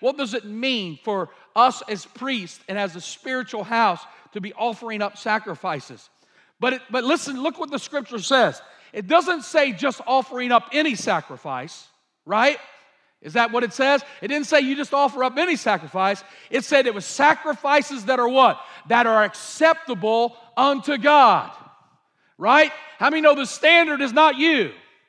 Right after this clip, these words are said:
The standard is God. God determines what's acceptable and what's not acceptable. God determines whether it is received or not received. God determines whether it's in order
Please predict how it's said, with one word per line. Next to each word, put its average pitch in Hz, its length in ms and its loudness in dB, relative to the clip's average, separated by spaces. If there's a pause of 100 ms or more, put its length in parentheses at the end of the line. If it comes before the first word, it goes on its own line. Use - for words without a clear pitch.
(580)
The 196 80 -8
standard 311 440 2
is 254 140 -4
God. 226 480 4 (840)
God 311 280 6
determines 269 500 2
what's 262 220 2
acceptable 254 800 0 (160)
and 247 160 -2
what's 247 180 -2
not 254 240 6
acceptable. 143 720 -8 (720)
God 311 300 6
determines 285 500 0
whether 269 380 2 (180)
it 277 140 -4
is 220 140 -4
received 240 640 -2
or 240 80 0
not 269 320 4
received. 196 500 -8 (720)
God 320 320 6
determines 269 540 0
whether 277 260 2
it's 254 160 -4
in 254 160 -8
order 285 540 2